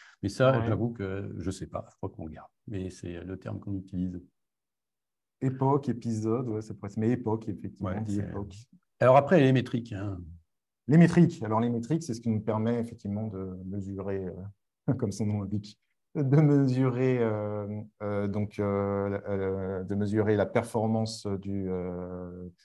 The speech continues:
Speaker 2: euh, de
Speaker 1: Comment notre apprentissage se
Speaker 2: comment
Speaker 1: passe,
Speaker 2: comment
Speaker 1: là.
Speaker 2: notre
Speaker 1: Ouais.
Speaker 2: apprentissage se passe.
Speaker 1: Ouais.
Speaker 2: Alors, dans les métriques, effectivement, euh, on a plusieurs métriques, mais il faut, on a cette histoire de fonction de perte. Donc, pour qu'il apprenne, il
Speaker 1: Mhm.
Speaker 2: faut lui définir une,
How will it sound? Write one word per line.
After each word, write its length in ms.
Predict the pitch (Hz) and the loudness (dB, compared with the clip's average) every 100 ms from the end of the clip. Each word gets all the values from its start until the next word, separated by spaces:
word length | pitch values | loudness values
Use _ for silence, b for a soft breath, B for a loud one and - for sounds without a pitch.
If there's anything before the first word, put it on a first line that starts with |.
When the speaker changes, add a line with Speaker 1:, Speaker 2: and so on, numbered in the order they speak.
| b _ _ - | b _ _ -10
Speaker 2:
euh, 760 | - - - 58 - 98 95 | -8 -6 -6 -4 -4 -4 -4
de 40 | 98 | 2
Speaker 1:
Comment 200 | 120 113 | 4 4
notre 180 | 110 110 | 4 4
apprentissage 560 | 101 110 110 - 113 | 2 0 -4 -2 -2
se 60 | 107 | -2
Speaker 2:
comment 100 | 101 | 4
Speaker 1:
passe, 320 | 151 110 110 | 4 4 0
Speaker 2:
comment 200 | 113 110 | -2 0
Speaker 1:
là. 100 | 113 | 0
Speaker 2:
notre 160 | 107 117 | 0 -2
Speaker 1:
Ouais. 100 | 107 | -2
Speaker 2:
apprentissage 540 | 104 104 92 101 107 | -4 -6 -6 -6 -6
se 140 | 101 101 | -4 -4
passe. 320 | 139 160 165 113 - | 2 2 2 -6 -8
Speaker 1:
Ouais. 180 | 120 135 | -6 0
Speaker 2:
Alors, 200 | 107 107 | 2 4
dans 120 | 120 | 4
les 120 | 123 | 6
métriques, 360 | 131 127 160 131 | 4 4 0 0
effectivement, 600 | 117 113 117 117 123 107 | -4 -4 0 2 2 0
euh, 140 | 101 | 0
on 120 | 101 | 0
a 80 | 101 | -2
plusieurs 300 | 95 107 107 | -2 -2 0
métriques, 560 | 104 104 - 151 170 143 | 0 -2 2 2 2 4
mais 180 | 117 113 | 4 4
il 100 | 110 | 0
faut, 280 | 113 110 110 b b b _ _ 117 | 0 -2 -2 b b b _ _ 4
on 100 | 113 | 4
a 80 | |
cette 240 | 113 113 117 | 4 0 -2
histoire 240 | 120 127 | 0 2
de 80 | 117 | 0
fonction 480 | 113 131 139 - 139 | 0 2 2 2 4
de 100 | 127 | 4
perte. 300 | 127 131 110 | 4 2 2
Donc, 160 | 104 | -4
pour 140 | 110 113 | -8 -6
qu'il 160 | 117 | 0
apprenne, 260 | 107 - 147 | 0 2 0
il 40 | 143 | 2
Speaker 1:
Mhm. 20 | |
Speaker 2:
faut 100 | 120 | 2
lui 120 | 113 | 2
définir 480 | 110 113 113 113 113 | 2 2 2 2 2
une, 220 | 110 | -2